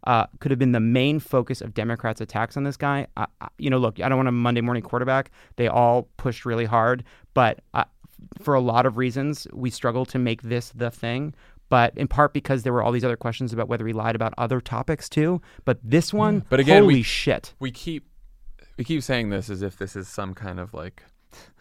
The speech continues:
Speaker 2: you know, the American people get to vote on this or something, right?
Speaker 1: No,
Speaker 2: This
Speaker 1: I
Speaker 2: is
Speaker 1: know.
Speaker 2: all, this, every single thing here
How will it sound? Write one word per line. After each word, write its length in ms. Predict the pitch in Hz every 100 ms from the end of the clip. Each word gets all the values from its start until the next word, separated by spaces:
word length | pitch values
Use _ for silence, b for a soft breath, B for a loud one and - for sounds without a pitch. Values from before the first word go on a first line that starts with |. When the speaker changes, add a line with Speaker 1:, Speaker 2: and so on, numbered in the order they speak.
| B 165 B B B - -
Speaker 2:
you 120 | 117
know, 240 | 98 98 -
the 140 | 107
American 400 | 107 110 101 98
people 300 | - 104 101
get 180 | 98 92
to 120 | 95
vote 240 | 92 95
on 180 | 95 87
this 200 | 73 -
or 60 | -
something, 320 | - - 92
right? 220 | 98 95
Speaker 1:
No, 80 | 117
Speaker 2:
This 100 | 117
Speaker 1:
I 40 | 107
Speaker 2:
is 80 | 101
Speaker 1:
know. 60 |
Speaker 2:
all, 180 | 107 113
this, 200 | 104 110 - _ _
every 340 | 151 160 170 165
single 360 | - 139 127
thing 220 | 117 104 101
here 280 | - -